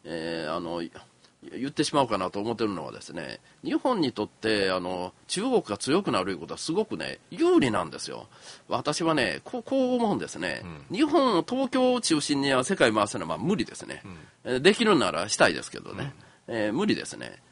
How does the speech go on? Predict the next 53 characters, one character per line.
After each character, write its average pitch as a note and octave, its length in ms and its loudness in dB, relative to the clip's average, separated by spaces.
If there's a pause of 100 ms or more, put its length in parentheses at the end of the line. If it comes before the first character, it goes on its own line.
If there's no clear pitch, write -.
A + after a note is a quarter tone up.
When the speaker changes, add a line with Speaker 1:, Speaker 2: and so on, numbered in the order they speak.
(120)
Speaker 1:
で、 D3+ 80 -4
そ B3+ 140 0
の D4+ 100 2
時 D4+ 220 0
に E3+ 140 6
ニ F3+ 120 4
ュ C4 120 0
ー - 40 0
ヨ C4+ 160 4
ー - 20 -2
ク D#3+ 100 4
を C3+ 80 4
中 C#3 180 0
心 C3 140 2
に C3 80 4
回 C3 160 8
る C#3 60 2
の G2+ 80 2
か D#2+ 120 -2
で A#1+ 120 -8
す - 100 -10
ね、 G2+ 240 -4 (320)
Speaker 2:
う F2+ 60 -6
ん。 - 20 2
Speaker 1:
あ B2 80 2
の、 A#2 180 4
米 B2+ 300 4
人 D#3 200 6
を F#3 60 6
中 A2+ 160 -2
心 G2+ 140 -2
に F#2 60 0
回 G2 120 4
る F#2+ 40 2
の F#2 80 -4
か - 100 -10
で - 80 -16
す - 20 -16
ね。 - 40 -2
Speaker 2:
あ A2+ 40 0
る A2+ 60 -2
い - 40 -2
は F2 40 -2
上 G#2+ 200 0
海 D#2+ 140 -10
で D#2 80 -16
す - 100 -14
ね。 - 60 -6
Speaker 1:
そ C3 120 0
う G2+ 40 2
で E2 80 0
す F2+ 120 -8
ね。 A#2+ 320 0